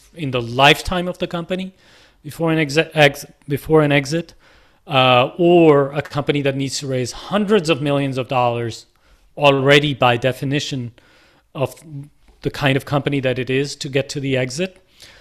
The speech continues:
Uh, we are going to look for the first kind, which is the capital efficient companies. And the reason for that is that angels and small funds are able to support that, um,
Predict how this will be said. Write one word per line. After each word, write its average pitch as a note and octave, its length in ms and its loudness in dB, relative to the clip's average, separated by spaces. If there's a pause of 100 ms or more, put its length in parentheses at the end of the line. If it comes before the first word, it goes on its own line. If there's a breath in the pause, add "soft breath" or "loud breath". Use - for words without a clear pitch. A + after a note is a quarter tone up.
(360 soft breath)
Uh, C3+ 320 4
we F3+ 380 0
are D3+ 180 2
going D3+ 220 -2
to D#3 100 -12
look D3 240 -4
for C3+ 360 -4
the B2 120 -8
first - 680 0
kind, A2+ 500 -8
which C#3 240 -8
is A2+ 300 -6
the - 120 -18
capital B2+ 380 -2
efficient A#2 340 -12
companies. A#2 480 -12 (440 loud breath)
And E3 120 0
the D#3+ 60 6
reason F#3 380 2
for E3+ 200 0
that D#3 300 8
is D3 300 2
that C3+ 260 2
angels E3 560 0
and D3 280 -2
small C#3+ 460 2
funds C#3 500 -4
are C3+ 240 -4
able C3 300 -2
to C3 320 -8
support - 560 -6
that, B2+ 420 -4 (460 soft breath)
um, A#2+ 680 -4